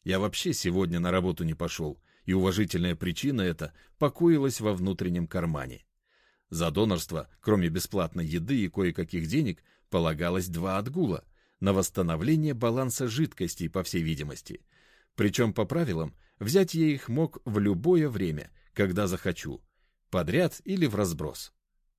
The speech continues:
Удобно, что ж. «Надо узнать, из-за чего его уволили», задумчиво проговорил я. «Может, тогда получится нащупать его слабое место».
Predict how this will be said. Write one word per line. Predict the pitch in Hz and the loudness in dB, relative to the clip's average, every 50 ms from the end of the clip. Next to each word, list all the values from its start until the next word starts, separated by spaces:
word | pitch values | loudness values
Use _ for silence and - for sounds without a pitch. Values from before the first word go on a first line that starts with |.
| _ - | _ -6
Удобно, | - 87 90 82 78 104 151 160 123 95 87 80 | -2 -2 0 2 2 2 2 2 0 -4 -4 -4
что | - - - 90 78 | -8 -8 -8 -8 -8
ж. | - - - _ _ _ _ _ _ _ _ _ _ _ _ _ _ _ _ _ _ _ - | -8 -12 -18 _ _ _ _ _ _ _ _ _ _ _ _ _ _ _ _ _ _ _ -12
«Надо | - 82 90 110 127 123 135 | -6 -4 -2 0 0 0 0
узнать, | 135 139 123 123 143 156 156 131 95 - - | 0 0 0 0 0 2 2 2 0 0 0
из-за | 92 82 80 87 92 | -2 0 0 -2 -2
чего | 85 - - 104 107 98 113 135 147 | -2 -4 -4 -4 -4 -4 -4 -4 -4
его | 135 123 131 120 123 131 127 131 | -4 -4 -6 -4 -4 -2 -2 -2
уволили», | 123 110 101 95 82 76 73 67 64 58 55 - _ _ _ _ _ _ _ _ _ _ - | -2 0 0 0 0 0 -2 -4 -6 -8 -10 -12 _ _ _ _ _ _ _ _ _ _ -10
задумчиво | - 85 85 82 76 78 113 123 110 - 117 113 113 | -4 -2 -2 -2 0 0 0 -2 -2 -4 -4 -4 -4
проговорил | 104 - 101 90 87 85 80 80 78 80 82 85 | -4 -4 -4 -2 -2 -2 -2 0 -2 -2 -2 -4
я. | 76 76 64 - - _ _ _ _ _ _ _ _ _ _ _ _ - | -6 -6 -10 -10 -12 _ _ _ _ _ _ _ _ _ _ _ _ -8
«Может, | - 85 95 92 85 95 85 - - | -4 -2 -2 0 0 -2 -4 -4 -4
тогда | - 92 82 85 90 - 101 | -4 -4 -2 -2 -2 -2 -2
получится | 92 - 98 92 90 90 87 - 90 - - 92 | -2 0 0 0 0 0 0 -2 -4 -4 -2 -2
нащупать | 90 90 90 - - - 92 78 - 85 - - | -2 -2 -2 -4 -2 -4 -4 -4 -4 -8 -6 -4
его | 87 80 82 80 | -4 -2 -2 -4
слабое | - 95 85 78 71 82 82 85 | -4 -4 -4 -2 -2 -2 -2 0
место». | 85 82 73 - - - 73 65 - | 0 -2 -4 -6 -8 -10 -12 -14 -14